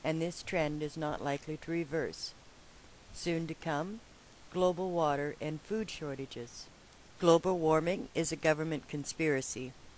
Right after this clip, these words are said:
We are still hearing media reports about global warming and the devastating effect it is having on our planet.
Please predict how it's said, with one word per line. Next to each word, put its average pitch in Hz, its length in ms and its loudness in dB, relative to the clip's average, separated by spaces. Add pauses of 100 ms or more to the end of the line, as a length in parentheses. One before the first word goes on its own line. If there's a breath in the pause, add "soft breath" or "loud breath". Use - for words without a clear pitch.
(580)
We 170 140 2
are 175 80 6
still 196 380 4
hearing 175 360 0
media 170 280 0
reports 165 500 0
about 156 300 0
global 151 340 0
warming 151 400 0
and 151 140 -2
the 143 60 0
devastating 151 680 0
effect 143 480 0
it 143 60 -6
is 147 160 2
having 135 320 2
on 135 120 -2
our 139 100 -2
planet. 160 360 0